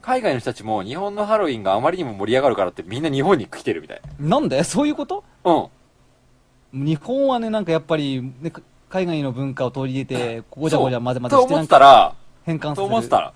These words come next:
Speaker 1: もう、
Speaker 2: うん。
Speaker 1: もはや海外の人たちが日本のハロウィンすげえ盛り上がってるっつって日本に来てるんだって。
Speaker 2: あ、そうなんだ。
Speaker 1: うん。
Speaker 2: 日本すげえな。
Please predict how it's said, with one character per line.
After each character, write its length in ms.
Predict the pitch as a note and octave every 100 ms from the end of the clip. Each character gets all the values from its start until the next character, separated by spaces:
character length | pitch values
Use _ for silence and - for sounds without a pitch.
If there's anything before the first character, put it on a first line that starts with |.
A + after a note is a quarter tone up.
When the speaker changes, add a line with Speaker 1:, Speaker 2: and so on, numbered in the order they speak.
| D3+
Speaker 1:
も 100 | G3
う、 40 |
Speaker 2:
う 20 |
ん。 40 | F#3+
Speaker 1:
も 100 | C4
は 100 | G#3
や 220 | C3 A#2
海 260 | - A#3 G3+
外 160 | F3
の 40 | D3
人 140 | G3
た 80 | D3+
ち 120 | D3+
が 120 | F3+
日 140 | B2 D3
本 200 | G3+ F#3+
の 80 |
ハ 160 | F3+ G3
ロ 100 | F3+
ウ 20 |
ィ 120 | A2+ G2+
ン 20 |
す 300 | - - B2
げ 100 | E3+
え 40 |
盛 160 | A#2 A2
り 20 |
上 80 | A2+
が 60 | A#2+
っ 60 |
て 120 | -
る 40 | F2
っ 40 |
つ 80 | -
っ 40 | -
て 120 | F#2+
日 140 | A#2+
本 100 | E3+
に 60 | A2+
来 80 | -
て 80 |
る 80 | E2+
ん 20 |
だ 60 | -
っ 40 |
て。 140 | - -
Speaker 2:
あ、 100 | B2
そ 240 | A2 C3 F3+
う 40 |
な 80 | C#3+
ん 100 | A2+
だ。 240 | G#2 G2+
Speaker 1:
う 100 | B2
ん。 300 | D#3 - C#3+ C3+ - - -
Speaker 2:
日 80 | C3+
本 160 | F3 G3
す 160 | C3
げ 80 | C3
え 80 | E3
な。 240 | G#2+ G#2